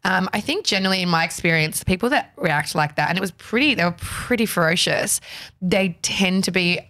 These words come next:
of an older generation who don't quite get, um, grasp – influencer marketing, you know, social media, how it all works, how that can be, you know, I know for a fact there is a cafe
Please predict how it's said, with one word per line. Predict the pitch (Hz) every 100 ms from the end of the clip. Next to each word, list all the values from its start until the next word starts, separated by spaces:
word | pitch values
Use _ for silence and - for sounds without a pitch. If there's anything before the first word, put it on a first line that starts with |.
| -
of | 175
an | -
older | 175 165
generation | 165 151 147 160 180 233 370 - - -
who | -
don't | 208 190
quite | - - 185 175 -
get, | - 170 - - - -
um, | 170 160 160
grasp – | 156 160 156 151 - - - - _ _ _ -
influencer | 175 175 170 170
marketing, | 156 151 160 156 151 156 151
you | 170
know, | 156
social | 143 - 160 165
media, | 160 156 151
how | 147 160
it |
all | 156 147
works, | 151 143 - - -
how | 165 160 156
that | - 170
can | - 180
be, | 170
you | 165
know, | 175 170 - - _ _ _ _ _ -
I | 208
know | 233
for | -
a | 185
fact | - 185 165 -
there | 170
is | 160
a | 160
cafe | - 160 170 160 156